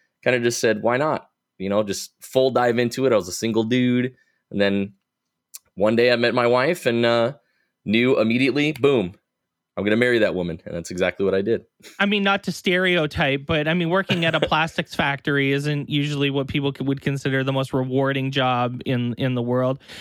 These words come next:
Speaker 2: Would you say you're doing what you love now?
Speaker 1: Absolutely. Uh, there are, like, there's some tough mental days, um, a lot where,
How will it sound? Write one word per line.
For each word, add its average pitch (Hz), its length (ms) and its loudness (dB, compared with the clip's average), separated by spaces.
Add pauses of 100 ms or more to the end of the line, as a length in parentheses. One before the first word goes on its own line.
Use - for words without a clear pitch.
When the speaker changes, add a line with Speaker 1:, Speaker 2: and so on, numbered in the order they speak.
(120)
Speaker 2:
Would 165 140 -2
you 180 60 -2
say 214 200 0
you're 208 160 0
doing 185 320 0
what 196 140 0
you 165 100 0
love 170 260 0
now? 196 340 -2 (480)
Speaker 1:
Absolutely. 98 800 0 (140)
Uh, 98 420 2
there 135 180 2
are, 175 280 4
like, 135 400 0 (400)
there's 170 240 2
some 190 520 -2 (160)
tough 247 260 0
mental 175 380 2
days, 139 500 2
um, 113 380 2
a 110 80 4
lot 113 300 0
where, 107 440 2